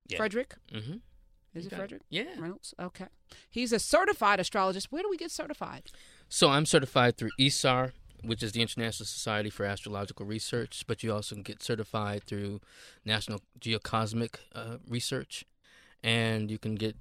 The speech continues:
Speaker 1: certified through the American Federation of Astrologers.
Speaker 2: Okay, so it's
Speaker 1: Yeah.
Speaker 2: legit.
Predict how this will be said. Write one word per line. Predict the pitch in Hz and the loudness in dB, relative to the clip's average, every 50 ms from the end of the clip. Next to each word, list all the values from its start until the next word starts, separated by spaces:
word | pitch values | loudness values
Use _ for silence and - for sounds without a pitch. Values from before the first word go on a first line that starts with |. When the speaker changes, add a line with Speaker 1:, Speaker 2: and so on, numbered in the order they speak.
| - - | -14 -16
Speaker 1:
certified | - - - 117 113 113 - 117 107 110 110 107 - | -12 -4 -2 -2 -2 -2 -4 -6 -4 -4 -4 -6 -8
through | - 107 107 107 107 107 107 110 110 | -8 -6 -4 -4 -4 -4 -4 -6 -8
the | - - 107 104 | -6 -6 -4 -4
American | 104 107 107 110 107 - 107 - | -2 -2 -4 -4 -4 -6 -8 -8
Federation | - 110 110 110 101 - 113 107 | -6 -6 -6 -6 -6 -8 -8 -8
of | 104 | -8
Astrologers. | - - - 107 139 165 147 - 107 - - - - _ _ _ _ _ _ _ _ _ _ _ _ - | -10 -10 -10 -8 -8 -8 -10 -10 -14 -16 -18 -20 -20 _ _ _ _ _ _ _ _ _ _ _ _ -16
Speaker 2:
Okay, | 311 - - 440 453 466 - _ _ | -14 -12 -8 -8 -8 -8 -10 _ _
so | - - 262 | -10 -6 -6
it's | 302 - | -4 -4
Speaker 1:
Yeah. | - 294 | -4 -4
Speaker 2:
legit. | 247 - 349 392 - | -4 -4 -4 -6 -6